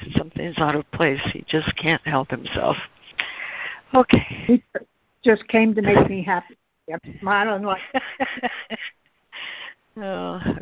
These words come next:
Speaker 1: beg your pardons. So now he'll just sit here, and we'll go ahead. Um, I think we're ready to take off, right? In chapter two, the illusion of separation.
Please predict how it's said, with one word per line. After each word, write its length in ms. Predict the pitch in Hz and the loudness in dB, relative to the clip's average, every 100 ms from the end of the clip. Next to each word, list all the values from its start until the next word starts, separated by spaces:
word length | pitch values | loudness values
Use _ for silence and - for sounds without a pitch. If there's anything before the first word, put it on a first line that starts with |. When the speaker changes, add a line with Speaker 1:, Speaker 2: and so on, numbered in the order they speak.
| 156 | -4
Speaker 1:
beg 180 | 175 160 | -6 -4
your 80 | 151 | -8
pardons. 440 | - 147 143 127 - - - _ _ - - - | -6 -10 -12 -12 -12 -12 -16 _ _ -20 -20 -10
So 80 | - | 0
now 160 | 220 185 | 2 2
he'll 260 | 165 156 139 | 0 -6 -4
just 200 | - - | -6 -2
sit 140 | - - | -2 -2
here, 260 | 143 156 | 0 0
and 160 | 151 139 | -2 -2
we'll 160 | 139 143 | -2 0
go 200 | 143 147 | 0 0
ahead. 320 | 147 139 135 - - _ - - - - - - - - - - | 0 -2 -6 -12 -20 _ -10 -8 -6 -6 -8 -10 -14 -20 -8 2
Um, 1000 | 170 170 175 165 165 - - - - - - | 6 6 4 0 -10 -10 -12 -12 -16 -14 2
I 120 | 214 | 4
think 280 | - 156 - | 4 -4 0
we're 100 | 156 | 2
ready 260 | 143 143 143 | 4 4 2
to 200 | - - - _ _ _ - | 0 -4 -10 _ _ _ 4
take 240 | 156 - | 4 4
off, 460 | 143 - - - - | 0 0 -2 -2 2
right? 240 | 185 - _ - - _ _ _ _ _ - - - - - _ | 2 2 _ -20 -20 _ _ _ _ _ -14 -10 -8 -10 -14 _
In 140 | 143 147 | -4 0
chapter 440 | 165 151 - 151 - | 0 0 -4 -8 -2
two, 300 | 202 190 196 170 - - | 2 2 0 0 -2 -2
the 140 | 165 | -4
illusion 500 | 156 151 170 - 147 | -2 -2 -2 -2 -6
of 120 | 147 - - | -10 -6 -6
separation. 720 | 151 - 156 160 - 131 147 | -6 -4 -2 -2 -2 -6 -12